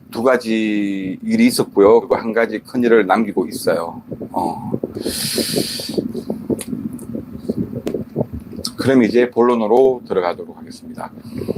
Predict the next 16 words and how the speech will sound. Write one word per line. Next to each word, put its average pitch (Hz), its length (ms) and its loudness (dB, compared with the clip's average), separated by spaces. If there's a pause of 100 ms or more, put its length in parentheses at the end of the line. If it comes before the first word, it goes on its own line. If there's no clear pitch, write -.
(440)
음, 113 320 6
제가 147 320 2
개표 - 460 2
참관인으로 202 680 2
가가지고 104 840 2 (840)
직접 - 520 2 (200)
보고 131 320 6
경험했던 123 640 0
거, 82 240 -2 (800)
사실은 147 420 2
제가 113 140 4
오픈을 185 340 4
하지 175 200 0
않으려고 123 340 4
그랬는데, 95 600 2 (380)
음, 90 340 -10